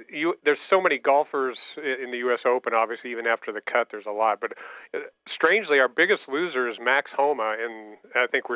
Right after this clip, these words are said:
safe 'cause he's having a horrible day today. So, uh, everyone else was pretty good. Uh, I was kinda surprised, but I think that goes back, Dave, to what you were saying. There's so much chalk that they're all in the top ten,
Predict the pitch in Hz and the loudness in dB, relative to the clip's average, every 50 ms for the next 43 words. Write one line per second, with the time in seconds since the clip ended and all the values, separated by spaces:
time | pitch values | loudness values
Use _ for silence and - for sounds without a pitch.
0 | - - - 135 127 117 - - - 107 113 120 113 - - 120 120 113 107 104 | -4 0 2 2 2 2 -2 -4 -8 -8 -6 -8 -6 -2 -2 -2 -2 -2 -2 -2
1 | 107 120 120 120 117 107 107 113 117 113 117 113 - - - 107 104 98 95 92 | 0 0 2 2 0 0 -2 -2 0 0 0 -2 -4 -6 -8 -8 -8 -8 -10 -14
2 | - - - 107 101 101 - - - - - - - 123 117 117 117 113 113 113 | -8 -4 -4 -4 -4 -4 -10 -14 -20 -20 -20 -6 -2 2 4 4 4 4 4 2
3 | 117 123 135 135 143 165 165 156 156 151 151 156 156 - - 123 - - - 151 | 0 2 2 2 4 4 4 4 4 4 4 4 2 2 -2 -6 -6 -4 -2 -2
4 | 143 135 117 117 131 143 151 151 151 151 151 - - - - - - - _ _ | -2 -2 -2 0 4 6 8 8 8 6 4 2 -4 -18 -20 -20 -20 -20 _ _
5 | - 123 120 123 120 131 139 143 131 - - 165 151 143 - - 143 - - 147 | 0 2 2 2 2 2 2 0 0 0 0 0 0 0 0 -4 -2 0 2 4
6 | 139 143 139 127 - 143 143 143 - 185 175 - 170 151 139 151 147 123 123 135 | 4 4 4 2 2 2 0 2 2 0 2 4 4 4 4 4 2 2 2 2
7 | 139 135 131 - - 143 139 139 135 135 123 117 - - - - 131 120 127 127 | 2 2 2 2 2 4 6 6 6 4 2 -2 -8 -8 -4 -2 0 0 0 0
8 | 127 139 143 139 120 - - 123 120 120 120 120 117 - - - - - - - | 0 0 2 2 2 2 2 2 2 2 0 -2 -6 -12 -14 -16 -20 -20 -20 -8
9 | _ - 135 127 - - 156 139 135 120 - - - - 156 147 139 135 135 - | _ 0 0 0 2 2 2 2 2 0 -2 -4 -2 2 4 4 4 4 2 0
10 | - 123 113 - 131 127 135 139 139 135 131 127 117 117 113 - - 139 131 120 | -4 -8 -6 -4 0 2 4 4 4 4 2 -2 -4 -8 -6 -2 0 2 2 0
11 | - - - 160 156 143 117 101 | 0 -2 0 2 2 2 0 -2